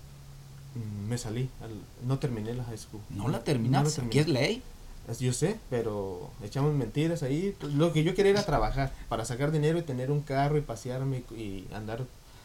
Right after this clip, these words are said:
Speaker 1: con las amigos y las
Speaker 2: Sí, sí, sí,
Speaker 1: muchachas
Speaker 2: sí.
Speaker 1: y todo, como todos los demás que no iban a la escuela de mi edad, más o menos. Entonces yo decidí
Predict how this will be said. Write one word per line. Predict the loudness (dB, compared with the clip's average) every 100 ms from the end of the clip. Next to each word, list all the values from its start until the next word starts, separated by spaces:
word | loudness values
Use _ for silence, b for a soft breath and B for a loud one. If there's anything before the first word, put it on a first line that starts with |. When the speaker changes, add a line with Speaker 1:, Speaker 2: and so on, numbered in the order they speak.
| B -2
Speaker 1:
con | 2
las | 2 0 -8 -10 -2
amigos | 2 6 6 6 2
y | -2
las | 0
Speaker 2:
Sí, | 2
sí, | 4
sí, |
Speaker 1:
muchachas | 4 4 0 -2
Speaker 2:
sí. | -4
Speaker 1:
y |
todo, | -2 -2 -2 -2
como | 2 2 4
todos | 4 6
los | 6
demás | 4 4 2
que | 2
no | 2
iban | 4 2
a | 0
la |
escuela | -2 -2 -2 0
de | 0
mi | -2
edad, | -2 -4
más | -6 -6
o | -4
menos. | -6 -8 -10 -14 B B B B -6
Entonces | 0 4
yo |
decidí | 4 4 0 0